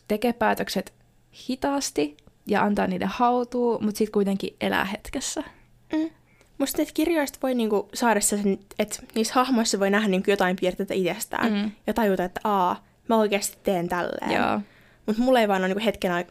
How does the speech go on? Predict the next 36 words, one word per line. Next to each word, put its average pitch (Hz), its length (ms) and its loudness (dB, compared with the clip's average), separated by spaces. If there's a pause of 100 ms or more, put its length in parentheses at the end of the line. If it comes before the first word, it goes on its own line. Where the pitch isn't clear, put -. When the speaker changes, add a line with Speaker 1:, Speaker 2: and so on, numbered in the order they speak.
(140)
Speaker 2:
hetkeen 196 280 -6
tullut 226 260 0
sellaista - 500 -2 (920)
niinku - 320 -10
ajatusta - 380 -8
siitä, 247 260 -4 (200)
että 226 140 0
mä 226 60 4
Speaker 1:
Joo. 202 60 6
Speaker 2:
huomasin 202 220 2
jostain 214 220 0
hahmosta, 220 360 -4
että 202 180 -4
aa, 226 220 0
tää 208 180 2
tekee 202 220 0
tälleen, 208 580 -4 (1040)
et - 120 -10 (600)
mä 202 220 0
teen - 180 0
samalla 202 260 -4
tavalla. - 340 -10 (140)
Speaker 1:
Mm, 202 320 -2 (220)
Speaker 2:
Mulla 208 140 2
ei 214 60 2
Speaker 1:
joo. 214 60 0
Speaker 2:
oo 202 120 -4
tullut 226 180 -4
sitä, 214 200 -4 (140)
mutta - 360 -6 (1300)
ihan 220 120 -4
varmasti 208 240 -2
se - 100 0
on 226 80 2
myös - 220 -4
hyvä - 180 -6